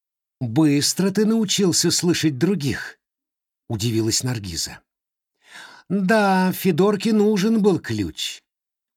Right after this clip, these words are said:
Он хотел повесить замок на кладовку со съестными припасами, а то всякая нечисть повадилась к маме Яге за провизией шастать». «Как? Разве замок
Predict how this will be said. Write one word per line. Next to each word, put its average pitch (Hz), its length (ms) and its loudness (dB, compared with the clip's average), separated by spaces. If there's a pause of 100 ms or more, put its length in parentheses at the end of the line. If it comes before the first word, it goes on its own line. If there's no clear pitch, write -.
Он 175 180 2
хотел 175 460 0
повесить 175 540 0
замок 180 680 2
на 135 120 0
кладовку 147 760 -2 (320)
со - 200 0
съестными 175 500 2
припасами, 110 800 -4 (380)
а 139 120 0
то 175 160 0
всякая 226 580 0
нечисть 175 720 0
повадилась 143 680 0 (240)
к - 140 -2
маме 156 340 2
Яге 151 500 0
за 147 180 0
провизией 143 640 0
шастать». - 680 -6 (1700)
«Как? 170 440 -2 (800)
Разве 151 680 0 (440)
замок 165 760 0